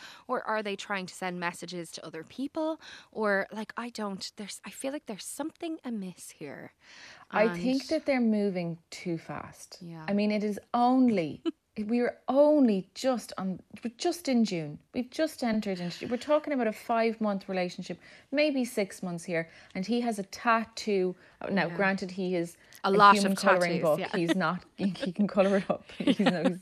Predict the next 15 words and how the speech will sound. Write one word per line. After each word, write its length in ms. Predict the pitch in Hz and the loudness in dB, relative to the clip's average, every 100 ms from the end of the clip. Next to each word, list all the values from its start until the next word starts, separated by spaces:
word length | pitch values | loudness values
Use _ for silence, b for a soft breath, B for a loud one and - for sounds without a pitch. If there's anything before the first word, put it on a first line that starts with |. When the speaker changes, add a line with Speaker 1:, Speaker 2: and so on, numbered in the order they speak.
| - | -4
Speaker 2:
gonna 160 | - 190 | 0 2
be 120 | 190 | 2
fine. 360 | 190 175 202 233 B B - | 0 0 0 0 B B 2
Speaker 1:
It 120 | 233 | 8
would 120 | 196 | 8
Speaker 2:
But 40 | 190 | 6
Speaker 1:
be, 60 | |
you 140 | 233 226 | 0 2
would 100 | 220 | 2
be 140 | 214 | 2
hard 260 | 202 262 262 | 6 6 6
pressed 220 | 233 - | 2 2
to 80 | 220 | -4
find 280 | 180 156 139 | -4 -4 -8
it. 300 | 160 - | -10 -16